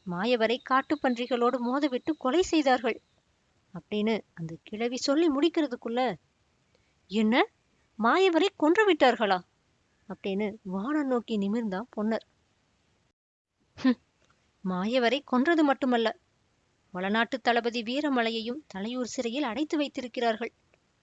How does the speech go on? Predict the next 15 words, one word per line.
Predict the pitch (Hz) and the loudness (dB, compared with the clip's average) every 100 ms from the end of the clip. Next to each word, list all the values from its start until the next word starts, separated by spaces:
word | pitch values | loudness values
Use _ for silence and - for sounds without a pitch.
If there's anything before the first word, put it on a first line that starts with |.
| _ _ - | _ _ -4
இணை | 196 214 | 0 0
பிரியாமல் | - 226 233 233 254 | -2 -2 0 2 0
இருக்கிற | 240 233 262 269 | -2 -2 -2 0
அண்ணன் | 262 302 277 269 | 2 2 0 -2
தம்பிகளாகிய | 262 277 269 254 240 247 | -2 0 2 2 2 0
உங்கள் | 247 240 240 | 0 0 -2
இருவரையும் | 254 285 277 262 247 | -2 0 0 -4 -6
பிரித்துவிட்டால், | 269 285 277 240 - 247 311 _ _ _ - | -6 -6 -6 -6 -4 -4 -4 _ _ _ -12
வளநாட்டை | 180 208 226 220 247 | -6 -2 -2 0 -2
அபகரித்து | 214 233 240 220 262 | 0 -2 -4 -6 -4
உங்களை | 262 254 233 | -2 0 -2
ஜெயிப்பது | 196 240 294 - 294 | -2 -4 -4 -2 -4
சுலபம் | - 254 262 311 285 | -2 0 0 0 0
என்று | 226 285 | -2 -4
திட்டமிட்டுத்தான் | 285 - 311 277 247 233 240 | -6 0 0 0 -4 -2 0